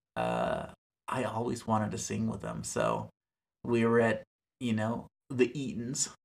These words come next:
uh, singing, and all, all of them were doing their song. I don't even remember the song, but I just started singing in,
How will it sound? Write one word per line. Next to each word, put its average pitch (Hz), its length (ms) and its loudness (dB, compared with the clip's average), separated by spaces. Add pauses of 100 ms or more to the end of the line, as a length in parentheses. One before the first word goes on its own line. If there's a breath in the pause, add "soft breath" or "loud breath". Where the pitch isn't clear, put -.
(460)
uh, 117 360 6
singing, 123 640 4 (440)
and 113 760 4 (120)
all, 110 240 2
all 113 220 0
of 117 60 -2
them 117 140 4
were 117 60 2
doing 110 320 2
their 110 240 2
song. 104 260 -2
I 131 100 2
don't 117 160 4
even 110 220 2
remember 110 300 2
the 101 60 -6
song, 107 380 0
but 110 140 -8
I 120 400 0
just 110 140 -8
started 107 380 2
singing 110 480 2
in, 113 340 0